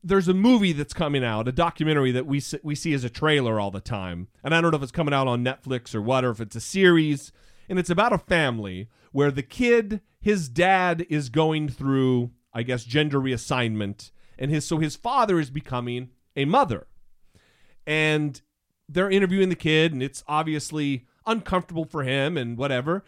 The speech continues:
but he loves his dad, and he talks about, you know, "I'm, I'm, I'm just losing my dad. I'm not gonna have a dad anymore." And when watching this, and I'm just being open and honest here, I know in my mind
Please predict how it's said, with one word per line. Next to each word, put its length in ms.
but 100
he 80
loves 340
his 160
dad, 340
and 60
he 60
talks 360
about, 320
you 80
know, 180
"I'm, 160
I'm, 200
I'm 140
just 160
losing 260
my 140
dad. 200
I'm 60
not 120
gonna 120
have 80
a 100
dad 340
anymore." 420
And 300
when 300
watching 480
this, 320
and 80
I'm 100
just 240
being 400
open 320
and 140
honest 380
here, 400
I 140
know 360
in 100
my 200
mind 840